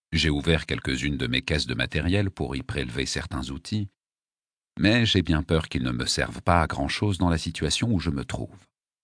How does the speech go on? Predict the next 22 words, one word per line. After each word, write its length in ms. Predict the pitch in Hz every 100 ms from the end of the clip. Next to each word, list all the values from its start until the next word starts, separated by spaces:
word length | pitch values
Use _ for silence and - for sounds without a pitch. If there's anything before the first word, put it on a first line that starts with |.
| _ _ _ _ _ _ _ _ _ _ _ _ _ _
J'ai 260 | 92 92 113
commencé 680 | 120 117 120 - 127 127 117
à 100 | 71
utiliser 640 | 67 - 62 64 64 85
les 80 | 62
ressources 480 | 58 - 87 - 62
du 160 | 60
terrain 400 | - 69 80 95
pour 240 | - 64 71
agrémenter 580 | 73 80 78 80 104
un 140 | 87 80
peu 180 | 90 85
mes 140 | 73
réserves 440 | 69 69 82 71
de 100 | 69
nourriture 480 | 65 65 65 - 71
déshydratée 720 | 65 64 65 62 65 92 104
qui 320 | 107 - 69 57
diminuent 520 | 62 60 64 78 82
de 120 | 76
manière 400 | 69 69 73 64
inquiétante. 800 | 65 - 65 - - - -